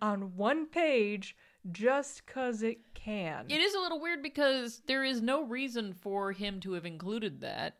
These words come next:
Speaker 2: Um, it's not like the rest of the book isn't all sunny. It is. He already had the black robes on the line. There was no reason to add a vulture, and yet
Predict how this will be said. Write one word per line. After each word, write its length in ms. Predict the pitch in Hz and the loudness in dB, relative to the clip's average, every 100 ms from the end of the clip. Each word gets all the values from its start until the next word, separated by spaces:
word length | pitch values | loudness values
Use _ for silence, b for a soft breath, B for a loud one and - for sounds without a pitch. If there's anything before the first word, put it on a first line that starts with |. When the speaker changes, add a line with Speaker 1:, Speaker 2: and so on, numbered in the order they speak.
| _ | _
Speaker 2:
Um, 520 | 175 175 175 170 165 - _ _ _ _ - | 4 4 4 -2 -10 -16 _ _ _ _ -6
it's 180 | - - | -6 0
not 220 | 220 247 | 2 4
like 200 | 226 208 | 4 2
the 100 | 196 | 2
rest 260 | 175 190 190 | 2 2 2
of 60 | |
the 60 | 180 | -4
book 200 | 165 180 | -4 -4
isn't 260 | 185 180 170 | -6 -6 -4
all 160 | 170 | -4
sunny. 460 | 165 180 214 170 170 | -4 -4 -2 -2 -4
It 100 | 180 | -2
is. 340 | 226 190 175 - b b b b _ | -2 -2 -6 -14 b b b b _
He 160 | 233 | 2
already 320 | 214 220 294 311 | 4 4 4 2
had 140 | 262 | 0
the 40 | 220 | -2
black 300 | 202 196 190 | 0 0 0
robes 260 | 190 180 170 | -2 -2 -4
on 120 | 156 | -6
the 60 | 156 | -4
line. 380 | 220 233 208 - | 0 2 0 0
There 160 | 214 | 0
was 160 | 247 240 | 2 2
no 140 | 311 | 0
reason 280 | 339 392 359 | -2 -4 -2
to 120 | 247 - | -2 2
add 480 | 226 349 226 202 175 _ _ _ | 0 2 0 -2 -10 _ _ _
a 100 | - 202 | -4 0
vulture, 440 | 214 403 - 175 | 2 0 -2 -2
and 180 | 170 208 | 0 2
yet 300 | 226 220 - | 4 4 2